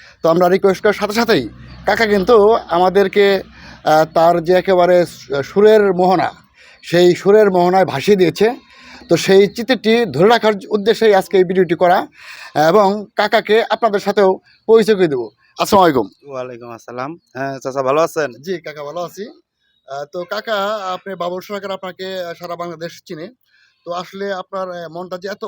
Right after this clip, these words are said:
Speaker 1: উদার, এটা আমরা জানতাম না। তো আজকে আপনাকে রিকোয়েস্ট করার সাথে সাথে যে আপনি আমাদেরকে, আহ, গান শোনালেন, এই জন্য আমরা আসলে কৃতজ্ঞ। তো কাকা, এই যে আপনি যে গান চর্চা করেন,
Speaker 2: জি।
Speaker 1: তো এটা, এই গান চর্চার বয়স কত আপনার?
Speaker 2: আমার গান চর্চার বয়স চল্লিশের উপরে চলছে।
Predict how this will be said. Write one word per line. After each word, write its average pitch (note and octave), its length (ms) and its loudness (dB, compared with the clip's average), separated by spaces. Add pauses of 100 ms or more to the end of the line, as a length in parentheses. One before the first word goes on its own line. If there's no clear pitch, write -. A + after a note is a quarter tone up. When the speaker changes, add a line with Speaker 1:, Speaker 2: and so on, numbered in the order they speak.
Speaker 1:
উদার, E3+ 260 -6
এটা C#3+ 180 -14
আমরা E3 340 -10
জানতাম D3+ 280 -14
না। F3+ 220 -18
তো F#3 60 -12
আজকে E3 320 -16
আপনাকে D3+ 340 -20
রিকোয়েস্ট D#3 300 -20
করার E3 140 -20
সাথে D#3 140 -20
সাথে E3 260 -18
যে D#3 60 -16
আপনি D3 180 -18
আমাদেরকে, C#3+ 360 -20 (440)
আহ, A#2 160 -20
গান C#3+ 160 -12
শোনালেন, G#3 420 -8 (360)
এই D3+ 80 -20
জন্য F3+ 220 -12
আমরা E3+ 340 -10 (360)
আসলে F3 260 -16 (100)
কৃতজ্ঞ। F#3 340 -12 (840)
তো E3 80 -16
কাকা, G3 360 -8
এই F#3+ 120 -12
যে A#3+ 280 -6
আপনি A3 300 -8
যে G3+ 100 -10
গান E3+ 240 -12
চর্চা G3+ 480 -12
করেন, F3+ 260 -4 (540)
Speaker 2:
জি। G#2 200 -20
Speaker 1:
তো E3+ 60 -14
এটা, A#3 360 -6
এই G#3 120 -6
গান F#3+ 240 -12
চর্চার A3 400 -12
বয়স F#3+ 340 -6
কত E3 140 -14
আপনার? A2+ 240 -20 (540)
Speaker 2:
আমার C#3+ 180 -14
গান D#3 260 -4
চর্চার E3 440 -8
বয়স D#3 280 -8
চল্লিশের F#3+ 400 -8
উপরে F#3 300 -8
চলছে। C3 280 -10